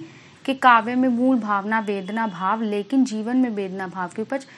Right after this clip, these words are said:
यानी इनके जो मन में जो वेदना उत्पन्न हुई है, जो भाव उत्पन्न हुआ है, वो दो कारणों से हुआ है। पहला जीवन में किसी अभाव के कारण यानी चीज़ों की कमियों के कारण, और दूसरा चीज़ों,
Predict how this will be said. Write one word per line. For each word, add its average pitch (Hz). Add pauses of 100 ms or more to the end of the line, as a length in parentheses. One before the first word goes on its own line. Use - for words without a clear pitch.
(220)
यानी 269
इनके 302
जो 302
मन 277
में 277
जो 294
वेदना 247
उत्पन्न 240
हुई 220
है, 208
जो 220
भाव 202
उत्पन्न 233
हुआ 208
है, 214
वो 226
दो 202
कारणों 208
से 208
हुआ 214
है। 262 (420)
पहला 233
जीवन 226
में 240
किसी 247 (720)
अभाव 190
के 240
कारण 233
यानी 254
चीज़ों 233
की 247
कमियों 220
के 233
कारण, 233
और 269
दूसरा 220
चीज़ों, 240